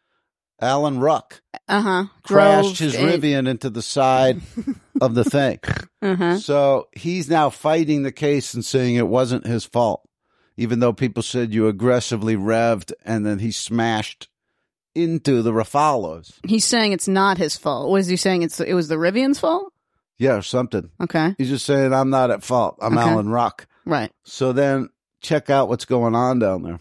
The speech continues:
Speaker 1: Let's look at this signage. Number one.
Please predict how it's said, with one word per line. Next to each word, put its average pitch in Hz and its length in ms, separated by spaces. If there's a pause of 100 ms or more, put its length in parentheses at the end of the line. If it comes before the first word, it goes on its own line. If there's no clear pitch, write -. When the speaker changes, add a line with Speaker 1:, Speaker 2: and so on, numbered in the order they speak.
(200)
Speaker 1:
Let's - 300
look 117 180
at 113 140
this 110 200
signage. 113 600 (220)
Number 110 240
one. 123 520